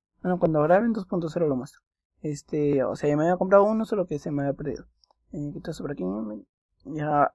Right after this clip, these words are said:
ahorita cuando iba a empezar, este,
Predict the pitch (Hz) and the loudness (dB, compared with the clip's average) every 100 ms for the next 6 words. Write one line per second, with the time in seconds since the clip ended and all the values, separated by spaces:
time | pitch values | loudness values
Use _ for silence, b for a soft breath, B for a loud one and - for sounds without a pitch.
0 | - 151 165 247 180 165 151 147 160 185 | 0 0 0 -2 0 2 2 4 6 6
1 | 180 - 156 151 - 147 170 160 160 156 | 4 -4 -6 -6 -4 -4 -2 0 -2 -4
2 | - 147 - - 147 143 131 117 | -10 -12 -10 0 2 2 0 -4